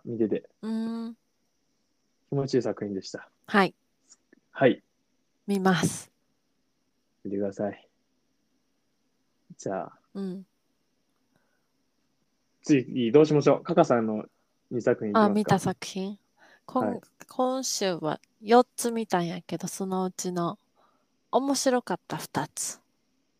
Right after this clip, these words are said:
Speaker 1: はい。
Speaker 2: 一つ目は、ファッションが教えてくれること。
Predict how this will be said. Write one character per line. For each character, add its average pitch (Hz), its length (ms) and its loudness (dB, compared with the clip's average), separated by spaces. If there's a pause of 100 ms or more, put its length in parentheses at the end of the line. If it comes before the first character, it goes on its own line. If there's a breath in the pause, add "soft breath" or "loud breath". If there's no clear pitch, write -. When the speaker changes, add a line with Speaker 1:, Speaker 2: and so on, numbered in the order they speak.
(680)
Speaker 1:
は 135 200 2
い。 95 120 0 (520)
Speaker 2:
一 - 200 2
つ 262 140 0
目 262 100 4
は、 196 200 6
フ - 80 -10
ァ 240 80 6
ッ 240 60 4
シ - 180 -2
ョ 190 100 0
ン - 20 -8
が 175 160 -2
教 180 160 0
え 175 60 0
て 165 100 -10
く - 140 -14
れ 160 140 -2
る 160 100 -6
こ - 140 -10
と。 - 160 -14